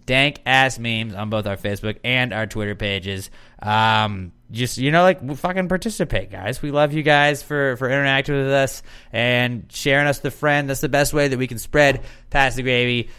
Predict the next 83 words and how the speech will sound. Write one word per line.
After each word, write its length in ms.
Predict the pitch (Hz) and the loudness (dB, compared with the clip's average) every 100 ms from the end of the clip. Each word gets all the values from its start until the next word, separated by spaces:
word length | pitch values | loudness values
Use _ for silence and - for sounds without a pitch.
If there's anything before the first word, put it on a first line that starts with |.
| - | -2
to 140 | - 185 | 4 6
the 80 | 165 | 6
rest 300 | 151 143 - | 4 2 0
of 20 | |
the 100 | 139 | 2
world. 320 | 131 131 135 | 4 4 2
Just 160 | 143 147 | -2 -4
if 80 | |
you, 160 | 143 180 | -2 -2
if 160 | 131 165 | -4 -4
you 220 | 226 196 - | -6 -6 0
have 180 | 185 | 2
had 160 | 185 185 | 6 4
a 60 | 175 | 4
good 160 | 180 | 0
time 160 | 180 175 | 2 2
listening 300 | 180 185 180 | 0 0 0
to 120 | 196 | 2
us, 140 | 185 | 0
if 80 | 139 | -2
you're 80 | 143 | 0
making 280 | 156 175 175 | 0 0 -2
it 80 | 151 | -4
to 60 | |
the 120 | 135 143 | -4 -2
end 100 | 156 | -2
like 220 | 147 143 | -2 -2
you 100 | 131 | 0
are 160 | 135 | 2
right 140 | 135 117 | 0 0
now, 160 | 131 | 0
obviously, 380 | 135 131 135 - | 0 0 -2 -4
if 40 | 120 | -6
you're 80 | 131 | -6
listening, 220 | 131 135 | -6 -8
just 140 | 123 | -4
be, 80 | 127 | 0
"Hey, 280 | 175 156 - - - - | 2 2 0 -10 -18 -6
I, 220 | 139 143 - - | 0 0 -2 -2
I 80 | 131 | 0
listen 220 | 143 151 | 0 0
to 60 | |
this 100 | 123 | -2
podcast. 500 | - 139 143 113 107 | -2 -2 -2 -4 -4
You 80 | 107 | -6
should 180 | 101 104 | -6 -2
definitely 280 | 113 113 113 | -2 -2 -2
check 160 | 120 113 | 0 0
it 60 | |
out. 100 | 120 | 0
Hey, 120 | 127 | 0
Coach 220 | - 151 - | 0 -2 0
Bombay, 280 | 143 139 139 | 2 4 4
if 100 | 101 | 2
you're 80 | 101 | -4
listening, 400 | 127 113 92 90 | -4 -4 -6 -8
let 160 | 95 104 | -6 -6
us 120 | 110 | -4
know 120 | 113 | -6
that 60 | 113 | -4
you 60 | 104 | -4
made 140 | 107 | -4
it 100 | 101 | -6
through." 340 | - 117 101 87 | -6 -4 -4 -4
And, 240 | 95 101 113 | -6 -4 -4
like, 200 | 127 127 | -4 -6
we'll 100 | 160 | -6
give 160 | 170 | -4
you 100 | 170 | -2
Hans. 320 | 165 151 90 | -2 -4 -6
If 60 | - | -12
you 60 | 117 | -10
wanna 80 | 131 | -8
be 60 | |
Hans, 320 | 127 131 135 | -6 -8 -12
you 100 | 143 | -14
can 120 | - 160 | -14 -12
be 100 | 156 | -10
Hans. 280 | 156 - | -10 -12
Whatever, 280 | 107 - 98 | -10 -8 -8
bro. 280 | 78 71 139 - - 73 73 | -6 -6 -8 -12 -10 -8 -4
But, 240 | - 123 - | 0 0 2
um, 420 | 131 135 123 | 2 2 0